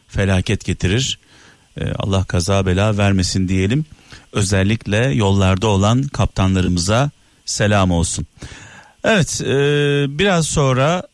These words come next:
cuma namazına gidemeyenler için cuma hutbemizin özetini sizlerle paylaşacağım.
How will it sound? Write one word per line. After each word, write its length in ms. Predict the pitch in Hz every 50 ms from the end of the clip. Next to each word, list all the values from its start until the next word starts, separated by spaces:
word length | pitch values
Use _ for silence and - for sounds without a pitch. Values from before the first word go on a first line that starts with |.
| _ -
cuma 440 | 104 104 120 135 139 143 165 185 196
namazına 580 | 185 160 139 131 120 110 101 104 98 95 87 85
gidemeyenler 720 | 82 90 107 98 123 143 156 151 131 107 95 92 92 90
için 420 | 85 85 - - - 156 175 196 - _ _ _ _ _ _ _ _ _ _ _ 104
cuma 400 | 98 104 120 131 139 143 151 160
hutbemizin 840 | 151 131 143 - - _ 135 120 110 101 92 95 120 156 190 196 - _ _ _ _ _ _ _ _ _ _ _ - _ _ _ _ _ _ _ _ _
özetini 520 | - 117 127 120 143 139 - - 151 147 131
sizlerle 420 | - - 110 101 95 92 90 90
paylaşacağım. 600 | 87 - 92 90 87 87 - - - 165 202 220